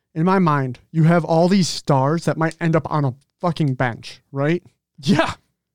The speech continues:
Speaker 1: What if they were just like, "All right, we're gonna do this, like, six-team rotation, and we just waive the buyouts for everyone because"
Speaker 2: Like an N B A, N F L, N H L
Speaker 1: Yeah, like a six-way
Speaker 2: trade.
Speaker 1: trade.
Speaker 2: Mm-hmm.
Speaker 1: Like,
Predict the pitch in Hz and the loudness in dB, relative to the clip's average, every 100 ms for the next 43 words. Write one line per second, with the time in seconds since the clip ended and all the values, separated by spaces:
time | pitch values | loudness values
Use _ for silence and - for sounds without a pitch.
0 | _ _ _ 139 135 180 208 196 185 185 | _ _ _ -12 -2 -2 2 0 4 4
1 | 175 160 151 170 151 139 - 220 214 147 | 4 2 -4 -4 -4 -4 0 4 4 2
2 | 160 175 214 196 202 185 175 175 147 - | 0 2 2 2 2 2 0 0 0 -4
3 | - - 233 - - - 240 240 226 214 | -6 0 0 -2 -6 2 4 6 6 4
4 | 208 - 214 220 - 156 139 139 139 _ | 4 4 4 4 2 0 0 -4 -8 _
5 | _ _ _ _ _ _ 180 170 160 143 | _ _ _ _ _ _ 0 0 0 0
6 | 156 139 170 220 202 220 226 226 220 180 | -4 0 2 4 4 2 2 4 4 4
7 | 170 - 165 160 151 151 156 156 143 156 | 2 0 0 2 2 0 -2 -2 -2 0
8 | 143 139 127 - - 147 143 151 147 156 | 0 0 -4 -10 -8 -4 -4 -2 0 0
9 | 147 147 151 151 156 147 147 147 139 147 | 2 2 2 0 -2 -4 -4 -4 -4 -2
10 | 147 151 139 147 151 143 156 151 151 135 | -2 -2 -2 -2 -2 -4 -2 0 2 2
11 | 147 147 - 160 160 185 180 196 147 139 | -2 -6 -2 0 2 2 0 -2 -2 -4
12 | 135 180 214 247 _ _ _ _ _ 453 | -2 -2 -2 -6 _ _ _ _ _ -4
13 | 170 156 - | -2 -2 -6